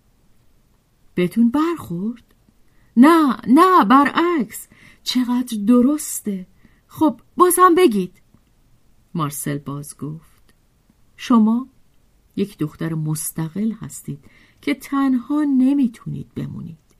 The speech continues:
این قانون طبیعته. شما این قانون رو با حدت بیشتری حس می‌کنید، زیرا سرزنده ترید.» «بله، شما منو درک می‌کنید. بهتر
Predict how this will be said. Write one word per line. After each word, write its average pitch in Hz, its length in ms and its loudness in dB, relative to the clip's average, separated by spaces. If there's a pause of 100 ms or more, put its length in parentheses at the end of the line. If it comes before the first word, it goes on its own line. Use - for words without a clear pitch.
(480)
این 277 140 0
قانون 285 520 4
طبیعته. 214 800 -6 (380)
شما 320 280 2
این 269 200 0
قانون 226 400 6
رو 220 180 0 (280)
با 240 180 6
حدت 254 640 -2
بیشتری 254 800 0
حس 170 340 -10
می‌کنید، 151 480 -12 (400)
زیرا 190 520 -2 (360)
سرزنده 214 760 2
ترید.» 220 600 -8 (960)
«بله، 233 480 2 (560)
شما 262 360 4
منو 226 240 2
درک 247 600 -4
می‌کنید. 196 560 -10 (640)
بهتر 349 340 2